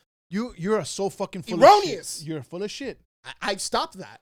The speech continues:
Speaker 1: I
Speaker 2: I
Speaker 1: bet
Speaker 2: was
Speaker 1: you,
Speaker 2: that at one
Speaker 1: I
Speaker 2: point.
Speaker 1: bet you if we look at your fucking Google history,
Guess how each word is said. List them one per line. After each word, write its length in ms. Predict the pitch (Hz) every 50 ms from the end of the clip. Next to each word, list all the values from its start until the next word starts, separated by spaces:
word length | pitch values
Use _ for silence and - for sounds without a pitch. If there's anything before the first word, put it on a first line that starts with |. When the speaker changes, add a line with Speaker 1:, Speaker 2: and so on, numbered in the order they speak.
| _ -
Speaker 1:
I 100 | 156 -
Speaker 2:
I 20 | 175
Speaker 1:
bet 120 | 170 202
Speaker 2:
was 220 | 240 320 381 359 254
Speaker 1:
you, 40 | 226
Speaker 2:
that 220 | 185 165 165 - -
at 120 | - 170 165
one 180 | 170 170 165
Speaker 1:
I 40 | 170
Speaker 2:
point. 140 | 165 175 190
Speaker 1:
bet 100 | - -
you 80 | 208 185
if 120 | 160 -
we 80 | 165 156
look 200 | 151 170 165 -
at 120 | 165 139
your 100 | 147 143
fucking 560 | 113 - 165 156 147 - 156 147 139 139 131 117
Google 240 | 139 151 147 180 151
history, 520 | 131 156 135 - - 123 117 117 117 -